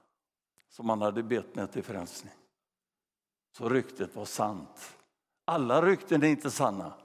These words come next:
Men allt för många rykten är sanna. På gott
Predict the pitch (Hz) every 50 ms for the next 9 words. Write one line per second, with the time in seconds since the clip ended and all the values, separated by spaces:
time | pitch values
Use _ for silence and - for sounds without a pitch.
0 | - - _ _ _ _ _ _ _ _ _ _ _ _ _ _ _ _ _ _
1 | _ _ _ _ _ - 117 143 143 - 135 143 156 151 135 - - 156 147 143
2 | 135 123 120 123 127 131 123 - - - 127 113 113 - - 120 120 113 113 -
3 | - 135 - 87 80 76 - - - _ _ _ _ _ _ _ _ _ _ _
4 | _ - 113 117 104 143 - 196 208 196 - - - - -